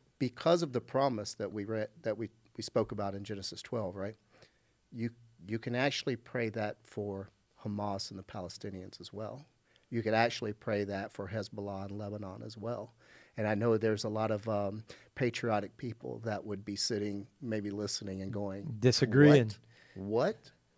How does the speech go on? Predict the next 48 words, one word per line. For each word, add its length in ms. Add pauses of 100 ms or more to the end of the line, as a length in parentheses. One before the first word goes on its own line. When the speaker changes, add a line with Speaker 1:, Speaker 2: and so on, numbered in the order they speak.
Speaker 1:
What? 240
Why 160
would 200
you 120
do 240
that?" 280 (600)
But 320 (260)
I 120
would 140
say 180
because 320
it's 140
biblical. 560 (440)
<laughs> 80 (420)
Because 360
again, 500 (420)
we 280
wrestle 420
not 280
against 320
flesh 300
and 120
blood. 260
Speaker 2:
That's 100
Speaker 1:
And 80
I 20
Speaker 2:
right. 60
Speaker 1:
would 120
remind 460
you 220
that 280
in 140
spite 440
of 120
what 160
some 260
people 300
say 240
on 140
the 80
news 420
when 140
they 100
call 260
them 160
animals 460
and 160
beasts, 500